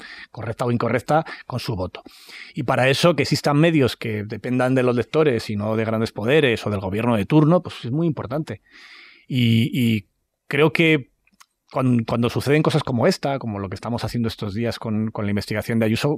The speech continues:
más gente es consciente de para qué sirve un periódico, ¿no? Que no es algo abstracto que te vale para entretenerte, también puede servir para entretenerte o para informarte, sino que, aunque tú no los uses, está afectando directamente a tu nivel de vida,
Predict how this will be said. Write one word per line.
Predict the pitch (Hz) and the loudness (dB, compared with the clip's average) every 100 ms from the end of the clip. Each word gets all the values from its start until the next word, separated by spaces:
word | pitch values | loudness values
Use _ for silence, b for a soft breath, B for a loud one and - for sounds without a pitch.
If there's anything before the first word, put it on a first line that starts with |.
| 160 | -2
más | 127 135 | -2 0
gente | - 139 | 0 0
es | - | 0
consciente | - - 117 113 98 | -4 -6 -6 -6 -6
de | 98 | -6
para | 104 | -6
qué | 107 | -4
sirve | - 110 | -2 0
un | 101 | 0
periódico, | 98 95 90 - | -2 -4 -6 -8
¿no? | 101 165 B B B B - | -10 -12 B B B B -4
Que | |
no | 127 | -2
es | 123 | 0
algo | 147 131 | 4 2
abstracto | - 147 - 143 | 4 0 0 -2
que | 120 | -4
te | 117 | -2
vale | 123 127 131 | 0 2 2
para | 120 117 | 2 0
entretenerte, | 117 113 107 104 175 156 120 104 | 0 0 -2 0 0 0 -4 -4
también | - 92 139 165 | -6 0 2 2
puede | 107 104 | 2 -4
servir | 104 107 | -4 -6
para | 104 | -4
entretenerte | 107 104 101 107 107 110 | -6 -6 -6 -4 -4 -6
o | |
para | 101 110 | -4 -2
informarte, | 107 113 113 165 170 | -2 -2 0 0 0
sino | 113 117 117 | -2 0 -2
que, | - 113 B B B | -4 -8 B B B
aunque | 143 135 127 | -4 -2 0
tú | 160 | 2
no | 185 | 4
los | 175 - | 4 4
uses, | 175 175 214 - b b b | 0 0 -2 -6 b b b
está | 120 139 | -6 -2
afectando | 135 135 139 143 | 0 2 2 4
directamente | 143 131 135 143 160 156 | 4 2 2 2 4 4
a | |
tu | 131 113 | 4 0
nivel | 107 117 | 0 2
de | 113 | 0
vida, | 117 113 | 0 -2